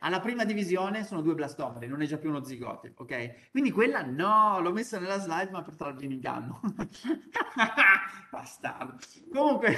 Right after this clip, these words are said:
<laughs> non è una cellula staminale, non, non, eh, non risponde, certo che è potentissima, è il top del potential,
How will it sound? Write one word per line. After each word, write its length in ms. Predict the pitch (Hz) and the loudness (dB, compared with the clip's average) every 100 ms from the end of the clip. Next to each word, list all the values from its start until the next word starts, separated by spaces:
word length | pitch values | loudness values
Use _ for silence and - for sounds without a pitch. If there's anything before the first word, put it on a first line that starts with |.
| - | 4
<laughs> 1300 | - 294 - 277 - - - 214 - 208 - - 381 _ - - _ _ _ _ _ - - - _ _ _ _ _ _ _ _ _ _ _ _ _ | 6 6 6 -2 -2 -6 -6 -10 -10 -16 -12 -8 -8 _ -14 -14 _ _ _ _ _ -20 -20 -20 _ _ _ _ _ _ _ _ _ _ _ _ _
non 240 | 214 349 294 | -2 0 2
è 160 | 269 | 4
una 180 | 330 269 | 4 2
cellula 300 | 233 269 269 | 2 2 2
staminale, 680 | 226 220 220 208 247 226 170 | 0 -2 -2 0 0 0 -2
non, 280 | 175 196 190 | -4 -4 -4
non, 320 | 196 220 220 | -2 0 0
eh, 400 | 220 202 202 190 | 2 2 0 -2
non 400 | 185 214 214 208 | -2 -2 0 -2
risponde, 840 | 220 226 - 240 262 269 254 262 | 0 -2 0 2 2 2 0 0
certo 360 | 262 311 254 220 | 2 2 2 0
che 140 | 202 | 2
è 60 | 190 | 2
potentissima, 1120 | 202 196 202 196 196 277 - - 185 165 160 | 2 4 4 4 4 4 4 0 -2 0 -2
è 80 | 147 | 2
il 240 | 190 214 202 | 4 4 2
top 320 | 254 233 - | 2 2 4
del 160 | 220 | 2
potential, 720 | 214 196 - 190 160 156 143 | 2 0 0 0 0 -6 -6